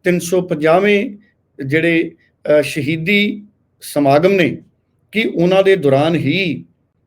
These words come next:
ਪ੍ਰਧਾਨ ਮੰਤਰੀ ਬੰਦੀ ਸਿੰਘਾਂ ਦੀ ਰਿਹਾਈ ਔਰ ਅੰਮ੍ਰਿਤਪਾਲ ਸਿੰਘ ਦੀ ਰਿਹਾਈ ਦਾ ਫੈਸਲਾ ਕਰ ਦਿੰਦੇ ਨੇ ਜਾਂ ਨਹੀਂ,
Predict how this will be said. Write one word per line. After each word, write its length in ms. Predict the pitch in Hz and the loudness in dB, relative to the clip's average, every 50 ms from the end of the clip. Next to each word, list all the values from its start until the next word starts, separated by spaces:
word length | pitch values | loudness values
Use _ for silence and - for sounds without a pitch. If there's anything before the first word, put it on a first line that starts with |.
| _ _ _ _ _ _ | _ _ _ _ _ _
ਪ੍ਰਧਾਨ 280 | - 180 175 160 151 156 | -2 0 2 2 2 2
ਮੰਤਰੀ 340 | 175 170 170 170 170 175 175 | 2 0 0 -2 -2 -4 -2
ਬੰਦੀ 340 | 151 139 139 147 147 165 160 | 0 0 0 0 0 -4 -4
ਸਿੰਘਾਂ 320 | 135 160 160 160 165 160 | -4 -2 -2 0 0 0
ਦੀ 140 | 156 160 156 | 0 -2 -2
ਰਿਹਾਈ 440 | 156 139 131 135 139 160 165 165 165 | 0 2 2 2 2 2 2 2 2
ਔਰ 260 | 160 156 156 156 - - - _ _ _ - | 2 2 2 0 -4 -10 -20 _ _ _ -2
ਅੰਮ੍ਰਿਤਪਾਲ 540 | 139 147 151 160 160 - - 160 151 151 151 | 0 0 0 -2 -6 -4 -4 -2 -2 -2 -2
ਸਿੰਘ 220 | - - 165 160 | -4 -6 -8 -6
ਦੀ 100 | 156 160 | -4 -2
ਰਿਹਾਈ 300 | 151 135 131 131 135 147 | -2 -2 0 0 0 0
ਦਾ 160 | 151 160 156 | 2 0 0
ਫੈਸਲਾ 440 | 139 - 147 139 135 135 143 147 147 | 0 0 -2 -2 -2 -2 -2 -2 -2
ਕਰ 220 | 139 - 127 120 | -2 -2 -6 -4
ਦਿੰਦੇ 300 | 120 131 127 127 147 165 | -2 -2 -2 0 0 0
ਨੇ 160 | 175 196 233 247 | 0 -2 -2 -2
ਜਾਂ 120 | 269 226 | -2 -2
ਨਹੀਂ, 220 | 160 131 - - | -2 -2 -2 -4